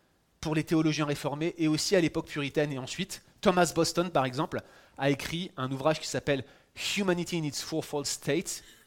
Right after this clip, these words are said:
le statut de l'humanité dans ses quatre étapes, qui s'appuie largement sur ces quatre étapes de l'humanité. Ces quatre étapes sont l'innocence,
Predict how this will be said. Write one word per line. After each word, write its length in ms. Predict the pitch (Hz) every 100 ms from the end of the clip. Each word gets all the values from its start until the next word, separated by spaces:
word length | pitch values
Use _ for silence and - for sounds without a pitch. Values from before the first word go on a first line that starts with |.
| - 117
le 220 | - 110 117
statut 400 | - 147 - 156
de 40 |
l'humanité 380 | 143 139 143 156
dans 100 | 135
ses 140 | -
quatre 320 | 120 147 -
étapes, 420 | 139 - 143 - - - - -
qui 100 | 151
s'appuie 360 | 180 165 208
largement 400 | 175 147 143 160
sur 160 | - 127
ces 100 | 131
quatre 260 | - 143
étapes 480 | 143 - 139 135 - - - - _ 123
de 280 | 113 147 135 -
l'humanité. 640 | 127 135 120 117 - 95 _ _ _ - _ -
Ces 140 | -
quatre 200 | 185 185
étapes 240 | 180 196
sont 260 | - 160 143 - _ _ _ _ -
l'innocence, 1080 | 143 190 190 190 208 208 226 - - -